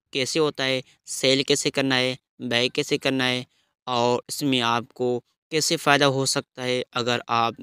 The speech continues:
गलती से भी सेल कर लेते हैं या गलती से बाय कर लेते हैं, किस प्राइस पे बाय करना है, किस प्राइस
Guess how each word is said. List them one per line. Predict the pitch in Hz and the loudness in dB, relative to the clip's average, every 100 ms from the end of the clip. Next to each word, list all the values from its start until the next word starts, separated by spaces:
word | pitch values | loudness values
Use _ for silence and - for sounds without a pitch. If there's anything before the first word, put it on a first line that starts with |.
| - | -6
गलती | 131 123 143 | 0 2 2
से | - 156 | 2 0
भी | |
सेल | 151 147 135 | 4 4 4
कर | 139 | 2
लेते | 135 - 131 | 2 0 -2
हैं | 127 | -2
या | 123 | -2
गलती | 120 120 | -4 -4
से | 123 120 | -4 -2
बाय | 117 120 | 0 0
कर | 143 | 2
लेते | 139 135 - | 2 2 -2
हैं, | 127 127 - - - | -4 -6 -10 -20 -10
किस | 156 - | -8 -4
प्राइस | 156 143 | -2 0
पे | 147 135 139 | 0 -2 2
बाय | 127 131 | 4 4
करना | 131 139 135 | 4 2 2
है, | 131 | 0
किस | 147 | -2
प्राइस | - 131 131 | -8 -4 -4